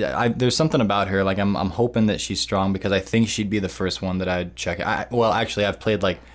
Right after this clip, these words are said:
two and a half rounds of the game with someone that doesn't play fighting games at all.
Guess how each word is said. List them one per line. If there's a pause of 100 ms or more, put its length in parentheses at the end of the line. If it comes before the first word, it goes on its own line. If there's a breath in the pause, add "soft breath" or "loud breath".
(240 loud breath)
two
and
a
half
rounds
of
the
game
with
someone
that
doesn't
play
fighting
games
at
all.